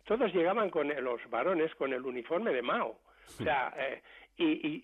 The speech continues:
Speaker 1: y todos disciplinados, callados, o sea, lo que decía el jefe iba a misa.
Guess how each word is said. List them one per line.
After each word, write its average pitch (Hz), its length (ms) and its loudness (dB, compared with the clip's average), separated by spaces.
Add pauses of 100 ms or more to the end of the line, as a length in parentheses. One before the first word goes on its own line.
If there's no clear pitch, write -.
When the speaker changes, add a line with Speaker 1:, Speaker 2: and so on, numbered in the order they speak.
Speaker 1:
y 131 60 -10
todos 160 380 0
disciplinados, 135 840 -2
callados, 139 640 2
o - 20 -18
sea, 135 160 2
lo 131 160 -4
que 135 160 -4
decía 151 560 0
el 147 120 -2
jefe 175 300 -2
iba 143 240 0
a 123 40 -2
misa. 175 440 -2